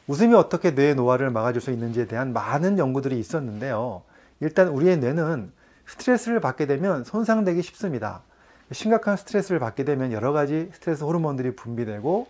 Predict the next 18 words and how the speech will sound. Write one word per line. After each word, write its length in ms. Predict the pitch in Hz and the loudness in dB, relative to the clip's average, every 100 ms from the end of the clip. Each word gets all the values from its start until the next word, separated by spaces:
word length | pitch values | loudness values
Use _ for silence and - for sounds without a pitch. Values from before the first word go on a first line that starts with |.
| _ _ | _ _
그 100 | 156 | -4
결과로 600 | 123 127 143 151 254 - - - - - | 0 2 4 4 2 -4 -20 -20 -20 -14
깊은 300 | 123 - 156 | -8 -2 2
잠을 240 | 151 147 | 4 4
자기가 340 | 131 113 120 156 | 0 -2 2 0
어려워집니다. 800 | 120 127 143 110 92 95 - - _ _ - | 2 4 4 2 -6 -12 -16 -20 _ _ 4
또 420 | 156 170 104 - - - - | 6 6 2 -4 -20 -20 -20
스트레스로 460 | - - 240 - 196 | -20 0 2 4 2
인해서 500 | 151 135 185 127 - - _ _ | 2 2 2 2 -2 -14 _ _
코티솔이라는 800 | - 214 214 208 196 165 147 160 | 0 2 2 2 4 6 4 2
스트레스 380 | - - 156 - | -6 -4 -4 -2
호르몬이 300 | 143 139 135 | -2 0 -2
증가하게 580 | 127 139 151 135 120 113 | -2 0 0 0 -4 -2
되면 500 | 131 151 120 113 90 | -2 -2 -2 -4 -10
앞에서 320 | 120 123 165 175 | -10 -2 0 2
말씀드렸던 640 | 165 165 143 139 165 160 - _ _ - | 2 2 0 2 0 -2 -8 _ _ 0
비디엔에프, 840 | 156 170 156 127 - - 110 175 | 2 6 4 2 -4 -6 -6 -6
즉 280 | - 185 | 0 0